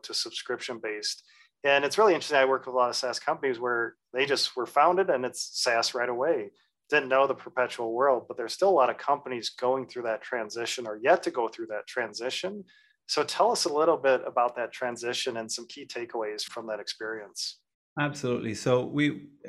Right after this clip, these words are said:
Speaker 2: as you said, we started our model under the perpetual model, and it made a lot of sense. You know, when we went public in two thousand fourteen, we had ten licenses to sell. So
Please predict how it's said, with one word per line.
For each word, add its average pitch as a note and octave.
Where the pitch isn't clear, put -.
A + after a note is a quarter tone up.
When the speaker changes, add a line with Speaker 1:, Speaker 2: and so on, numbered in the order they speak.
Speaker 2:
as B2+
you B2
said, A#2
we A2+
started C#3+
our A2+
model A2
under A2+
the G2+
perpetual G2+
model, G#2
and D#3
it E3+
made F#3
a F3+
lot F3
of E3
sense. -
You A#2+
know, A#2
when B2
we C3
went D3
public A#2+
in G#2+
two A#2+
thousand A#2
fourteen, G#2+
we B2
had A#2
ten C#3+
licenses A2+
to G#2
sell. -
So B2